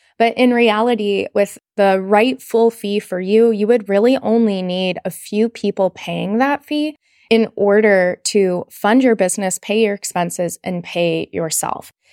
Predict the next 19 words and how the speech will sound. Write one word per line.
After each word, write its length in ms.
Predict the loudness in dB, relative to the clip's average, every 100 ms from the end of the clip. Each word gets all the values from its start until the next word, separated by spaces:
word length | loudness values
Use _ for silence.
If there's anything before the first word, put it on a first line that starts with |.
| -2
And 120 | 2
so 100 | 4
when 140 | 4
you 80 | 2
think 240 | 0 -2 2
about 200 | 2 2
it 140 | 2
that 220 | 0 0
way, 180 | 0 0
when 160 | 0 -2
you 140 | -4
consider, 580 | -2 -2 2 2 2 0
"Okay, 260 | -2 0 0
well, 240 | 0 -2 0
I'm 200 | 0 2
licensed 480 | 2 0 -4 -2
in 120 | -2 0
whatever 320 | 2 2 0
state," 300 | 0 -2